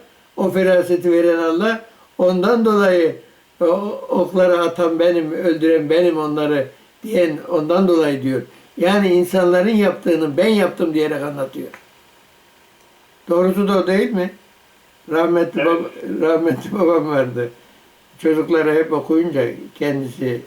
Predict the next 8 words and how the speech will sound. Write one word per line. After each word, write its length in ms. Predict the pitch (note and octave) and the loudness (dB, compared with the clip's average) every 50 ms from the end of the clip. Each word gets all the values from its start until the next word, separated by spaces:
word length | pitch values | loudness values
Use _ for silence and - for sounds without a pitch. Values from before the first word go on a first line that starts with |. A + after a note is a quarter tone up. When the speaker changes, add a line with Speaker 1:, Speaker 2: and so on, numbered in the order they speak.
| - - _ _ _ _ _ _ _ _ _ | -20 -20 _ _ _ _ _ _ _ _ _
Speaker 1:
köyde, 460 | - F3+ D#3 D3+ C#3+ B2+ C#3 C3 A#2+ | -2 0 2 2 2 0 -2 -4 -2
beldede 560 | C#3 C#3+ C3+ C3 B2 C3 A#2 - D3 F3+ - - - - _ _ _ _ _ _ _ _ _ _ _ _ _ - | -2 -2 -2 -2 -2 -2 -2 0 -2 -2 -2 -6 -12 -20 _ _ _ _ _ _ _ _ _ _ _ _ _ -4
ilkokulu 640 | - F3 E3+ D#3 - D#3+ D#3 C#3 C3+ C3 C3 C3 C#3 | 0 0 2 2 2 0 0 0 0 -2 -2 -2 -4
bitirmiş, 520 | C#3+ B2+ - C#3+ C3 D3 E3+ F3 - - | -4 -4 -4 -6 -6 -6 -8 -8 -10 -10
e, 40 | - - - - D3 C#3 C3 B2+ C#3 C#3 - - - _ | -12 -10 -8 -6 -4 -4 -4 -6 -6 -8 -12 -12 -16 _
bir 280 | - - D#3+ D3+ C3 B2 | -4 -2 -2 -2 -2 -2
tahsil 400 | - D#3 C3+ B2 - - E3 F3 | -2 -2 -2 -2 -2 -2 0 0
yapmamış. 440 | F3 D#3+ - - C#3 B2 A#2 G#2+ | 0 -2 -2 -6 -8 -8 -8 -8